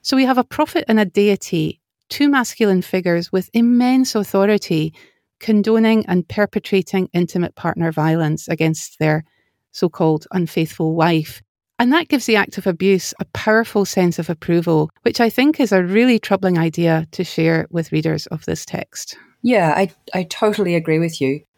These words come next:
Speaker 2: Because like it or not, the violence depicted in texts like Hosea chapters one to three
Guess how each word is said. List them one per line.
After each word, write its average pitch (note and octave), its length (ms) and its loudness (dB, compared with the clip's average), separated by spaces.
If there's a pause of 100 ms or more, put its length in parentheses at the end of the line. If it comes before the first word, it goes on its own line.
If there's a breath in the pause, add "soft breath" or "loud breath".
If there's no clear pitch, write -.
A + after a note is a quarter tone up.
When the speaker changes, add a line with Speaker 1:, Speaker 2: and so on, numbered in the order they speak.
Speaker 2:
Because A3+ 280 0
like B3 220 -2
it B3+ 60 2
or A3 140 2
not, F#3+ 420 0 (100)
the G#3 140 0
violence A3+ 540 0
depicted G3 500 -2
in E3+ 160 0
texts - 580 -6
like F3+ 360 0
Hosea D#3 640 0
chapters - 380 -8
one D3 120 -2
to C#3+ 60 -4
three D3 420 -2